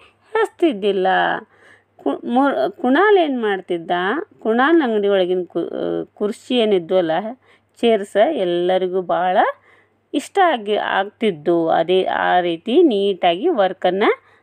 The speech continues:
ಅವ ಮಾಡ್ತಿದ್ದ. ಯಾವಾಗ್ಲಾದ್ರೂ ಒಮ್ಮೆ ಮುರಳಿ ಏನ್ ಮಾಡ್ತಿದ್ದ? ತನ್ನ ಅಂಗಡಿ ಒಳಗ್ ಕೆಲ್ಸ ಇಲ್ದೇ ಇದ್ದಾಗ ಕುಣಾಲ್ ಅಂಗಡಿ ಒಳಗ್ ಹೋಗ್-, ಹೋಗಿ ಅವನಿಗೆ ಹೆಲ್ಪ್ ಮಾಡ್ತಿದ್ದ.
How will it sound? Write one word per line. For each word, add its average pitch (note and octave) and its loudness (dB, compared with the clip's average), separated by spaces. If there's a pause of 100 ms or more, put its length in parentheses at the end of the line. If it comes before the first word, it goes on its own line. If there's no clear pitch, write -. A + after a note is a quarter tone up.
(160)
ಅವ G3 2 (200)
ಮಾಡ್ತಿದ್ದ. E4+ 2 (920)
ಯಾವಾಗ್ಲಾದ್ರೂ B3 0
ಒಮ್ಮೆ F#3+ -2
ಮುರಳಿ A3 -2
ಏನ್ G#3+ -4
ಮಾಡ್ತಿದ್ದ? E3 -6 (300)
ತನ್ನ G3 -2
ಅಂಗಡಿ E3+ -2
ಒಳಗ್ F3+ -2
ಕೆಲ್ಸ D#3+ -6
ಇಲ್ದೇ F#3 2
ಇದ್ದಾಗ D3+ -4 (600)
ಕುಣಾಲ್ E4+ 2
ಅಂಗಡಿ A3 -4
ಒಳಗ್ F3 -2
ಹೋಗ್-, E3+ -4
ಹೋಗಿ G#3 0 (100)
ಅವನಿಗೆ F#3 -2 (220)
ಹೆಲ್ಪ್ F4 0
ಮಾಡ್ತಿದ್ದ. G#3 -4